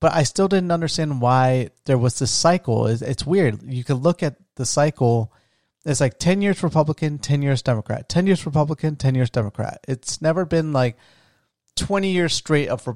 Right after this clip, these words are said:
of Republican rule and twenty years straight of Democratic rule. And I, I think the way, when normally it's framed as, "Oh, you know, the people get tired of one political party, then they move to the other."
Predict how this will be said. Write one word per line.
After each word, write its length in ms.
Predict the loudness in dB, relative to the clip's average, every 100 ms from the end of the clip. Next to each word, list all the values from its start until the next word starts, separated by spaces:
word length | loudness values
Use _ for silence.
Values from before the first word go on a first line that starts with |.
| -2
of 300 | 0 2 0
Republican 680 | 0 0 0 -2 -4 -4 -2
rule 440 | 2 2 2 2
and 280 | -2 -4 -6
twenty 280 | -4 -2 0
years 180 | -2
straight 320 | -2 -2 0 0
of 340 | 0 0 -2
Democratic 460 | -4 -2 -2 -2 -2
rule. 320 | -8 -8 -14 _ _ _ _ _ _ _ _
And 80 | 0
I, 120 | 2
I 120 | 2 0
think 280 | 0 -2
the 100 | 0
way, 200 | 4 4
when 300 | 4 2 0 -4
normally 480 | -2 0 2 2 4
it's 200 | 2 0
framed 360 | 0 0 2
as, 480 | 4 4 4 0 -4 -6 4
"Oh, 460 | 8 8 8 4 -2 _ -20 -20 _ _ _ _ _ _ _ _ _ _ _
you 120 | 2
know, 120 | 4
the 100 | 4
people 220 | 2 0 2
get 160 | 2
tired 240 | 4 6 6
of 120 | 4
one 160 | 2
political 340 | 2 2 2 2
party, 280 | 2 4 4
then 160 | 2
they 100 | 0
move 200 | 2 2
to 100 | 2
the 120 | 0 0
other." 340 | 0 -6 -10